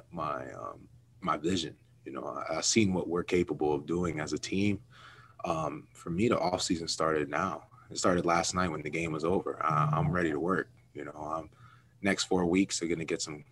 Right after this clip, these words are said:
hard work in, some great lifts, and then, uh, start getting ready for, for the next season, you know, uh, basketball wise. You know, I'm gonna keep working. I'm gonna just keep working every single day. And, um, you know, I see, I see what we could be,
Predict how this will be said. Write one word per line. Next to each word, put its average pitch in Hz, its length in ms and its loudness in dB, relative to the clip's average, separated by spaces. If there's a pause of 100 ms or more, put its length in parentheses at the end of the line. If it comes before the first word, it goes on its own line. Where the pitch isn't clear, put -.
(340)
hard 92 340 4
work 90 280 0
in, 90 180 -2
some 82 180 -4
great 87 260 2
lifts, 92 440 0
and 82 180 -4
then, 82 280 -4 (540)
uh, 80 200 -2
start 82 300 -2
getting 90 180 2
ready 113 340 8 (140)
for, - 480 0 (300)
for 95 200 -2
the 87 80 -2
next 92 260 0
season, 107 360 6
you 78 80 -2
know, 82 260 0 (400)
uh, 80 160 2
basketball 82 460 0
wise. 71 440 0
You 73 100 -6
know, 73 100 -4
I'm 85 240 -2
gonna 80 200 -4 (960)
keep 104 240 10
working. 90 400 8
I'm 82 60 -4
gonna 82 100 -2
just 82 160 -2
keep 90 180 2
working 87 300 2
every 85 200 4
single 82 340 8
day. 92 340 8
And, 78 220 2
um, 73 360 2 (1160)
you 95 140 4
know, 85 80 8
I 78 100 10
see, 107 300 12
I 92 80 8
see 104 200 12
what 92 160 12
we 85 100 10
could 80 160 2
be, 87 240 8